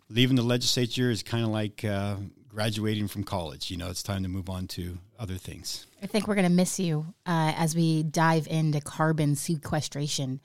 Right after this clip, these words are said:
Speaker 1: <laughs>
Speaker 2: and having your expertise and knowledge in the room. It's such a big bite of an apple to chew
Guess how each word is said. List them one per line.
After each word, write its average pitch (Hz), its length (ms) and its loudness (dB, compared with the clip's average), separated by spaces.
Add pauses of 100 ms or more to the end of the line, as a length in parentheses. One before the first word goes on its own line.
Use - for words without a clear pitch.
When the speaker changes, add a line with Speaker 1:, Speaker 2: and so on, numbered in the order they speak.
(140)
Speaker 1:
<laughs> - 240 -2
Speaker 2:
and 151 120 2
having 156 340 4
your 147 160 4
expertise 147 580 -2
and 143 120 2
knowledge 135 360 2
in 135 120 2
the 139 80 4
room. 139 340 0 (400)
It's 160 200 -2
such - 340 2
a 165 60 2
big 147 360 0
bite 143 240 0
of 147 140 -4
an 131 60 -2
apple 135 360 -6
to 139 120 -6
chew 143 460 2